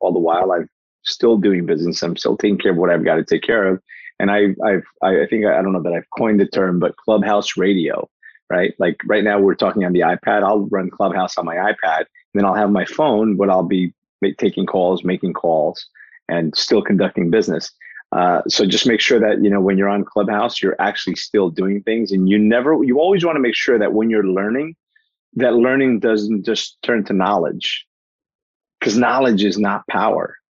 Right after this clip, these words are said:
Knowledge is potential power. When you use that knowledge, knowledge in action is power. So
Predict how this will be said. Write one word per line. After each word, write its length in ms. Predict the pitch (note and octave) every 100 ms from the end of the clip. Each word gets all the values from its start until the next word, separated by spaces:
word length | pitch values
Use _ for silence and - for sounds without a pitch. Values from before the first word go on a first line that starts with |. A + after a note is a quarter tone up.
| _ _ _
Knowledge 400 | G#2 A2 C3 A2
is 80 | G#2+
potential 500 | - G2+ B2 B2 E2+ -
power. 360 | C2+ D2 - - _ _ _ _ _ _ _ _ _
When 240 | - A2 G#2
you 280 | G#2 G2 - _
use 360 | - A2 E3+ D3+
that 200 | G#2+ -
knowledge, 680 | F2+ - - - - - - _ _ _ _ _ _ _ _ _ _
knowledge 400 | - A#2+ C3+ C#3
in 160 | C3 B2 -
action 580 | A2+ C#3 - - D#2+ -
is 120 | G2+ -
power. 420 | - D2 B1 - _ _ _ _ _ _ _ _
So 440 | - - G#2 F2+